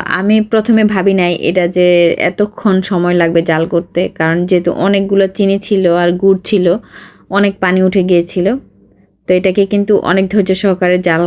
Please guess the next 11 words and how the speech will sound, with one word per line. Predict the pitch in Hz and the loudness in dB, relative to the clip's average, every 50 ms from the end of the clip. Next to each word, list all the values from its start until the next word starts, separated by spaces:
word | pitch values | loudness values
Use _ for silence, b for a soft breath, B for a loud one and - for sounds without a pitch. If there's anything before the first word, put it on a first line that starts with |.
| 170 - | 0 -2
করতে | 180 180 - - 190 | -2 -2 0 -2 -2
হবে। | 180 165 160 - 170 208 196 | 0 0 0 0 -2 -2 -2
এখন | 226 - 254 240 | 0 2 2 2
আমি | 233 233 233 220 | 4 4 2 2
দিয়ে | 214 220 214 202 | 4 2 2 4
দিব | 220 220 208 220 220 214 214 214 | 2 2 2 2 2 0 0 0
ভিনেগার | 220 220 190 190 190 180 180 190 202 - - 185 | 0 2 2 2 2 0 0 0 -2 -2 -6 -6
এক | 175 - | -4 -4
কাপের | 180 175 180 180 175 170 170 | -4 -2 -2 -2 -2 -2 -2
মতো। | 170 170 175 214 254 302 b b b b b b b b _ | -2 -2 -4 -4 -6 -6 b b b b b b b b _
তো | - 185 | -2 -2